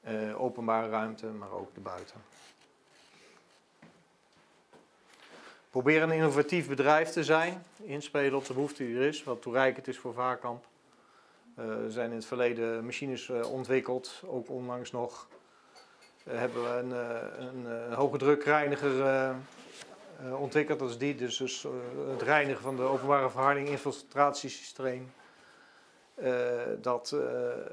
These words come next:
openbare infiltratiesystemen met, eh, infiltrerende verhardingen die gereinigd moeten worden, daar is de, deze machine geschikt voor. We zijn voor de waterschappen altijd druk geweest met, eh, beheer van watergangen, onderhoud van watergangen.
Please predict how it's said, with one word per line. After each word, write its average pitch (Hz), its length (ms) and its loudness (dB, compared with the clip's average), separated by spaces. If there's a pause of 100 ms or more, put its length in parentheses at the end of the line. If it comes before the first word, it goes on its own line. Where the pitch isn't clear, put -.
(300)
openbare 135 460 2
infiltratiesystemen 131 1120 0
met, 120 240 -6
eh, 127 80 -2
infiltrerende 123 560 -4
verhardingen 127 560 2
die 120 280 -8
gereinigd 135 480 2
moeten 127 240 -6
worden, 123 240 0
daar 135 140 6
is 131 100 0
de, 135 200 -6
deze 131 240 -2
machine 123 320 -8
geschikt 135 360 -2
voor. 123 280 -4 (1160)
We 123 100 -8
zijn 143 420 2 (260)
voor 151 160 0
de 143 60 2
waterschappen 156 640 6
altijd 143 260 4
druk 156 220 0
geweest 143 400 4
met, 139 340 0 (180)
eh, 127 320 0
beheer 131 260 2
van 131 140 -4
watergangen, 139 720 2
onderhoud 131 420 2
van 131 100 -6
watergangen. 123 600 0